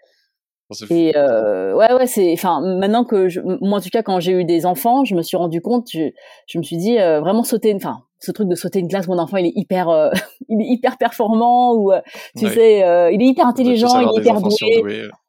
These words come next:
Speaker 2: Oh là là, et c'est, c'est vraiment un truc qui me, ça, moi, ça me fait hyper peur. Moi, je dis, non, non,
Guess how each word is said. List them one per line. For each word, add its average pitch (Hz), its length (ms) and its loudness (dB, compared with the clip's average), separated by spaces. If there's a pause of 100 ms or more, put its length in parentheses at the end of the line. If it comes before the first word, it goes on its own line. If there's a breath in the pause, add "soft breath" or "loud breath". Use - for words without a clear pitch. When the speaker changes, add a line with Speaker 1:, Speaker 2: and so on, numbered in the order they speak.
(160)
Speaker 2:
Oh 233 180 2
là 185 100 4
là, 208 180 4
et 202 60 2
c'est, 190 140 -2
c'est 208 140 -2
vraiment 247 260 4
un 220 60 2
truc 254 200 -2
qui 226 140 -2
me, 175 480 2
ça, - 160 -4
moi, 220 140 0
ça 214 120 0
me 180 60 -4
fait 208 80 -2
hyper 233 280 0
peur. 269 200 0
Moi, 208 80 -2
je 185 80 -6
dis, 202 60 -2
non, 269 80 2
non, 427 40 2